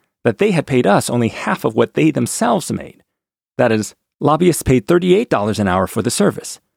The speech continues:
of which the founders kept nineteen dollars from every one of us for every hour we worked that night. Job markets are funny that way. The employer most often has the upper hand.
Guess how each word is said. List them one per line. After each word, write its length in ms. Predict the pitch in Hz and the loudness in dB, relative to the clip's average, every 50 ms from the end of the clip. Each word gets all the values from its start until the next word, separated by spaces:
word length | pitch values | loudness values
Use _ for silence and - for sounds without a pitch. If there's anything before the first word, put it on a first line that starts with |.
| _ _ - | _ _ -4
of 140 | 107 104 110 | -2 0 0
which 200 | 113 - - - | 0 -2 -2 -2
the 80 | - | -4
founders 380 | - - 180 202 170 117 101 - | 0 0 2 2 2 0 0 -2
kept 180 | - - 92 101 | -2 -4 -2 0
nineteen 320 | 147 196 220 - 131 110 | 2 0 0 0 0 0
dollars 340 | 101 90 82 85 92 92 - | 0 0 0 -2 -4 -6 -6
from 240 | - - 95 95 - | -4 -4 -4 -2 0
every 180 | 151 151 151 139 | 0 2 2 2
one 180 | 131 190 208 160 | 2 4 2 2
of 140 | 104 - | 0 0
us 160 | 92 87 - - | -4 -6 -6 -8
for 220 | - - 117 - | -6 -4 -2 0
every 260 | 139 160 143 - - | 0 0 0 0 -2
hour 260 | 87 85 90 92 92 | -2 -2 -2 -2 -2
we 180 | 95 98 107 107 | -2 -2 -2 -2
worked 240 | 110 104 - - - | -2 -2 -4 -6 -6
that 180 | - 82 - | -8 -8 -6
night. 280 | 98 107 120 - - _ _ _ _ _ _ _ _ _ _ _ _ _ _ _ _ _ _ _ _ _ _ _ _ _ _ _ _ _ | -6 -6 -6 -6 -8 _ _ _ _ _ _ _ _ _ _ _ _ _ _ _ _ _ _ _ _ _ _ _ _ _ _ _ _ _
Job 200 | - 180 190 226 | -4 -2 -2 0
markets 380 | 233 214 185 165 - 160 139 - | 0 0 0 0 0 -2 -4 -4
are 60 | 101 | -4
funny 280 | - - 180 202 139 92 | -2 0 0 2 2 0
that 200 | 71 65 - - | -2 -6 -8 -10
way. 240 | - - - - _ _ _ _ _ _ _ _ _ _ _ _ | -12 -14 -14 -20 _ _ _ _ _ _ _ _ _ _ _ _
The 140 | - 139 139 | 0 2 2
employer 400 | 139 143 - 208 240 214 156 120 | 2 0 2 2 2 4 4 4
most 260 | 123 147 170 - - | 4 2 2 0 0
often 280 | 156 156 - - 98 92 | -2 -2 -2 -2 -4 -4
has 180 | - 101 98 | -4 -4 -4
the 100 | - 104 | -4 -4
upper 160 | 98 92 - 98 | -4 -4 -4 -4
hand. 400 | 95 139 110 - - _ _ | -4 -4 -6 -8 -10 _ _